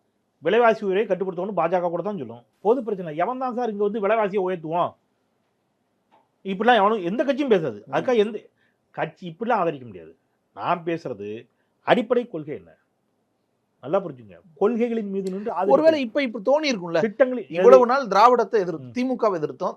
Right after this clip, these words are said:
Speaker 2: திமுக திராவிடத்தின் பின்னாடி நின்னு அல்லது திராவிடத்தை கேடயமா பயன்படுத்துது, திராவிடத்தை அடிக்கிறோம், ஆனா திராவிடம் பெரியாரை முன்னாடி வச்சு பெரியார் பணிகளை வச்சிருக்கு. அப்ப நம்ம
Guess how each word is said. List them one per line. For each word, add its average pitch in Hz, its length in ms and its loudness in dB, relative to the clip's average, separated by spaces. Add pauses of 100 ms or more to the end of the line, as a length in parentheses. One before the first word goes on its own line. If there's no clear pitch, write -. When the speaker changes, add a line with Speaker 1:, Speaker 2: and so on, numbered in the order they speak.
Speaker 2:
திமுக 254 480 -2
திராவிடத்தின் 196 500 0
பின்னாடி 170 320 -8
நின்னு 156 320 -8
அல்லது 175 260 -2
திராவிடத்தை 175 480 0
கேடயமா 165 360 -4
பயன்படுத்துது, 143 500 -10 (220)
திராவிடத்தை 233 540 0
அடிக்கிறோம், 156 380 -8 (400)
ஆனா 254 160 -2 (340)
திராவிடம் 262 580 4
பெரியாரை 254 480 6
முன்னாடி 220 280 0
வச்சு 190 300 -6
பெரியார் 226 400 0
பணிகளை 175 260 -4
வச்சிருக்கு. 139 300 -10 (280)
அப்ப 359 180 0
நம்ம 311 180 4